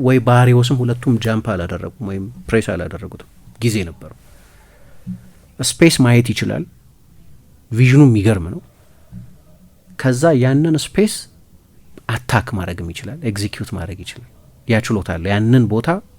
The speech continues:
ማጥቃት ይችላል። የአትሌቲኮ ማድሪድ ሲከላከል መጨረሻ ላይ አምስት መስመር ነው የነበረው። አምስት ተጫዋቾች የነበሩበት መስመር ነው የነበረው መጨረሻ ላይ። ግን በዴቪድ ሃንስኮ እና በክሌሞ ሎንግሌ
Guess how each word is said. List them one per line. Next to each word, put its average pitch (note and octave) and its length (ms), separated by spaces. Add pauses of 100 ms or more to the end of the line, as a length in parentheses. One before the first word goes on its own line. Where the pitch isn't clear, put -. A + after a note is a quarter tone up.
(360)
ማጥቃት E2+ 380
ይችላል። - 300
የአትሌቲኮ B2+ 380
ማድሪድ D3+ 260
ሲከላከል D3+ 540
መጨረሻ C#3 340
ላይ C#3+ 120
አምስት D3+ 280
መስመር A#2+ 320
ነው F2+ 80
የነበረው። - 340 (720)
አምስት B2 300
ተጫዋቾች A2 340
የነበሩበት A2 520 (160)
መስመር B2 380
ነው F#2 100
የነበረው - 300
መጨረሻ - 280
ላይ። F2 160 (840)
ግን D#3+ 160
በዴቪድ C#3 420
ሃንስኮ C#3+ 440
እና F#2+ 160 (300)
በክሌሞ A2+ 680
ሎንግሌ A#2+ 380